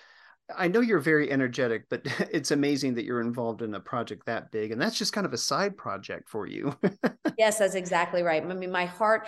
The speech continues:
Speaker 2: I've always said that the minute I met this farmer, that was the l-, stopping point for me. It was the story I had always wanted to tell. If I could
Speaker 1: Wow.
Speaker 2: tell the story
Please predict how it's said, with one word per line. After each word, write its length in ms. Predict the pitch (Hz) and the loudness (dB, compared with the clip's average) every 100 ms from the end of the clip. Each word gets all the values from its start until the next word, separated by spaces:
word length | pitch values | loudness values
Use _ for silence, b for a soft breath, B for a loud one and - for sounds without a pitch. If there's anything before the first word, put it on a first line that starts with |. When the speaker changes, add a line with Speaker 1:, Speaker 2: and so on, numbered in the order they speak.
| B - | B 4
Speaker 2:
I've 80 | 202 | 8
always 340 | 220 220 214 | 10 10 6
said 260 | - 185 175 | 4 2 4
that 200 | 165 156 B - | 0 0 B -2
the 100 | 196 | 0
minute 360 | 196 214 226 | 2 2 6
I 140 | 226 214 | 6 4
met 300 | 214 214 214 | 2 0 -2
this 260 | 214 214 | -4 -4
farmer, 800 | - 208 202 190 170 156 156 156 - - | -2 0 2 0 0 0 0 -2 -8 0
that 120 | 180 | 4
was 140 | 170 | 4
the 100 | 175 | 0
l-, 220 | 165 165 165 | -2 -4 -8
stopping 600 | - - 190 196 196 190 | -2 2 2 2 -4 -4
point 260 | 190 180 | -6 -6
for 100 | - | -6
me. 400 | 175 165 151 143 - | -6 -4 -6 -6 0
It 140 | 175 | 0
was 180 | 170 175 | 0 -4
the 100 | 160 | -4
story 640 | - - 196 208 214 240 233 B - | -4 -2 0 0 0 -4 -10 B -4
I 120 | 175 | -2
had 180 | 175 - - | 0 -2 2
always 560 | 175 196 202 208 214 202 | 8 10 10 6 2 0
wanted 460 | 175 180 180 180 180 | -2 -2 -4 -8 -8
to 180 | 185 | -8
tell. 580 | 175 180 165 143 127 - b b - | -8 -4 -2 -2 -6 -10 b b -8
If 140 | 160 | 2
I 120 | 185 | 2
could 200 | 180 185 | 2 -2
Speaker 1:
Wow. 40 | 127 | -6
Speaker 2:
tell 380 | - 185 208 226 | -2 2 4 4
the 120 | 226 | 0
story 680 | 226 - 185 165 143 139 | -4 -2 -2 -2 -4 -8